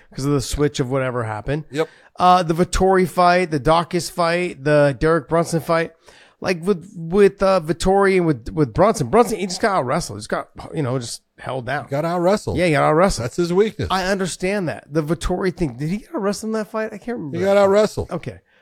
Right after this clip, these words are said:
Speaker 1: So that
Speaker 2: Vettori
Speaker 1: fight.
Speaker 2: took him down.
Speaker 1: But hopefully he's made some changes. He's gotta get better at the grappling. But look, there's fights though on his, on his loss record he shouldn't have. He shouldn't have the Stephen Thompson loss. He should have won that fight.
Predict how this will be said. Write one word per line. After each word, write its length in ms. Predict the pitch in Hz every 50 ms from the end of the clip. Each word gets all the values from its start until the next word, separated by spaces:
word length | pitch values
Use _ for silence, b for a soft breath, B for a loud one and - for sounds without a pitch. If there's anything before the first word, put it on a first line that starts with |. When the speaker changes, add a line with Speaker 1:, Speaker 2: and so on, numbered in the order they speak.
| _ _
Speaker 1:
So 120 | - - 208
that 140 | 214 220 196
Speaker 2:
Vettori 100 | - 180
Speaker 1:
fight. 100 | 185 175
Speaker 2:
took 140 | - 185 165
him 80 | 170 170
down. 240 | 185 185 175 - -
Speaker 1:
But 80 | -
hopefully 320 | 208 233 233 247 254 247 208
he's 140 | 196 180
made 200 | 175 190 180 147
some 140 | - 156 131
changes. 300 | - - 127 113 110 123
He's 40 | 143
gotta 160 | - 226 214
get 240 | 151 143 143 147 127
better 220 | 127 135 127 123
at 100 | 113 107
the 60 | - 107
grappling. 420 | 104 110 104 101 95 - 127 131
But 120 | 143 202
look, 240 | 214 202 - - - b b b b b b b b -
there's 180 | 247 247 -
fights 300 | - - 240 240 240 240
though 160 | - 226 214
on 220 | 196 196 202 196 180
his, 260 | 180 180 165 131 -
on 160 | - - 170
his 180 | 170 160 143 123
loss 380 | 131 143 160 190 208 190 -
record 300 | - 120 117 - 131 113
he 60 | 127 151
shouldn't 280 | - - 214 190 160
have. 480 | 147 170 196 202 165 107 92 - _ _ _ _ _ _ _ _ _ _
He 80 | -
shouldn't 260 | 175 - 240 240 233 240
have 140 | 240 240
the 60 | 214 202
Stephen 260 | - 170 175 160 139
Thompson 420 | 123 143 131 123 117 - 117 107 98 - -
loss. 400 | - 135 120 110 95 90 - - - - _ -
He 100 | - 220
should 180 | - - 233
have 80 | 254 233
won 180 | 214 233 240
that 180 | 233 220 190 165
fight. 260 | - - 135 107 -